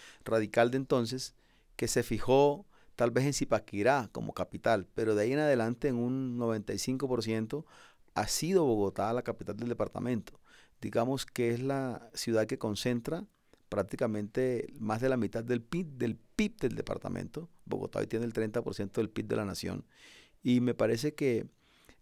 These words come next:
gravitar en torno a una capital habría que dar un debate. Por ahí presentaron recientemente un proyecto al Congreso para que fuera tal vez Fusa la capital del departamento.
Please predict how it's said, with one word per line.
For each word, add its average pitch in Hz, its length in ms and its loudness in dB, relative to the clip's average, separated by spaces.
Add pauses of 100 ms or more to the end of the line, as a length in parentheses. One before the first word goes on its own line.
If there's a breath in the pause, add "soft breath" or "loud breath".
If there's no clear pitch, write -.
(100)
gravitar 123 540 6
en 160 100 4
torno 151 300 4
a 151 60 2
una 147 100 0
capital 143 720 0
habría 110 220 2
que - 80 0
dar 135 140 4
un 139 80 0
debate. 123 420 4
Por - 140 -4
ahí 110 60 0
presentaron 127 440 0
recientemente 117 580 -2
un 123 60 -2
proyecto 107 500 2
al 113 80 0
Congreso 104 520 0
para 98 180 -2
que 95 120 -8
fuera 110 340 2
tal 110 140 2
vez 113 340 0 (260 soft breath)
Fusa - 400 4
la 101 80 2
capital 104 400 -4
del 117 80 -6
departamento. 113 640 -2